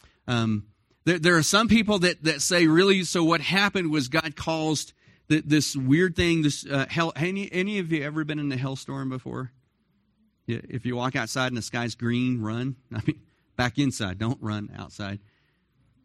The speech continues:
That, that because of this, this, this storm, whatever caused these hailstones, produced this thing, this canopy kind of where it just illumined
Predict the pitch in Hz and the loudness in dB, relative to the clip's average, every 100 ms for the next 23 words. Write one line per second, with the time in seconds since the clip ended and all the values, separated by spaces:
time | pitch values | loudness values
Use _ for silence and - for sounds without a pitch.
0 | _ _ _ 175 147 165 156 143 147 165 | _ _ _ 2 4 2 4 4 4 2
1 | 208 196 185 165 165 - 160 151 - _ | 2 0 0 0 0 -2 -2 -2 -4 _
2 | - 147 143 - _ 175 185 196 175 156 | -8 -6 -6 -10 _ 4 6 6 4 4
3 | 147 156 170 160 - 165 170 147 151 143 | 4 2 2 0 2 2 2 4 2 2
4 | - 175 180 170 - 147 143 135 - _ | -2 -2 -2 -2 0 0 2 2 -2 _
5 | _ _ - 139 110 180 214 - 170 143 | _ _ 2 2 6 6 6 4 2 2
6 | - 175 175 175 156 135 - 160 160 175 | 0 2 2 2 0 -2 -6 -8 -4 -4
7 | 170 175 - 170 165 156 151 139 139 135 | -2 -4 -4 -4 0 2 2 2 2 0
8 | 139 - - 143 139 156 170 185 196 185 | -2 -2 0 4 6 6 6 4 2 -4